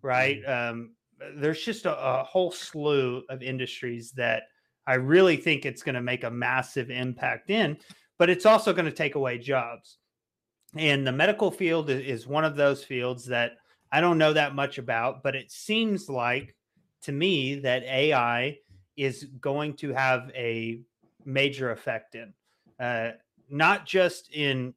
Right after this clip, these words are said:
Speaker 1: taking jobs away, but, uh, potentially increasing, right, the health of others or being able to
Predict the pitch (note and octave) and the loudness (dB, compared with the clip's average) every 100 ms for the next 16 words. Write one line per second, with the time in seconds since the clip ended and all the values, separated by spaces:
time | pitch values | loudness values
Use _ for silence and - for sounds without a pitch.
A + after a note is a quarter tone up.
0 | _ - D#3+ D#3+ C#3 B2+ C3 C3 C3 C3 | _ -2 -2 -2 -6 0 4 4 2 -6
1 | A#2+ A#2+ B2+ C3+ C3 C3 A#2+ - _ _ | -4 -2 -2 -4 -4 -2 -2 -6 _ _
2 | _ _ _ _ _ - C3+ C#3 C#3 C#3+ | _ _ _ _ _ -20 -20 -6 -2 2
3 | G3+ A#3 F#3 C#3+ C3 C3+ D#3+ C#3+ - D3 | 2 2 4 4 4 2 2 0 -6 -4
4 | D#3 G#3+ - B2+ A2+ D3+ D#3+ _ _ _ | -4 -4 -6 -6 -4 -6 -10 _ _ _
5 | _ _ C3 C#3+ - A#2+ D3+ D#3+ D#3+ C3 | _ _ 2 2 2 2 4 4 0 0
6 | C#3 C#3+ E3+ F3 - C#3+ B2+ B2 A#2+ A#2+ | 2 2 0 -4 -10 -2 2 2 2 -2
7 | - _ _ D#3+ F3 D#3+ D#3+ D#3 D#3 D#3+ | -12 _ _ 4 6 6 4 2 0 -4
8 | C#3 C3+ | -4 -6